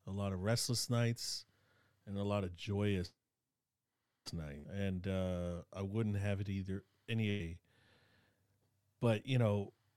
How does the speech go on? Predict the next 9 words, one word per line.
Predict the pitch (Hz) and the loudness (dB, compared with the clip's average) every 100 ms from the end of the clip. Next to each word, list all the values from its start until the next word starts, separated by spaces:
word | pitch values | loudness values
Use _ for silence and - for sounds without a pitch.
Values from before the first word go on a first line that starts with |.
| _ _ _ _ _ 120 | _ _ _ _ _ -2
that | 127 135 - | 0 0 -2
teacher, | - 165 - 113 101 95 - _ _ _ _ _ _ | 0 0 0 0 0 -2 -8 _ _ _ _ _ _
you | 127 110 | -4 -2
know, | 95 95 98 95 - 98 _ _ _ _ _ _ _ _ _ - | -2 -2 -4 -8 -14 -20 _ _ _ _ _ _ _ _ _ -2
us, | 110 107 104 - - _ _ - | 2 2 0 -4 -6 _ _ -8
you | 113 | -4
know, | 104 92 90 - | -2 -4 -8 2
or | 143 147 | 6 6
just | 127 180 - | 6 4 0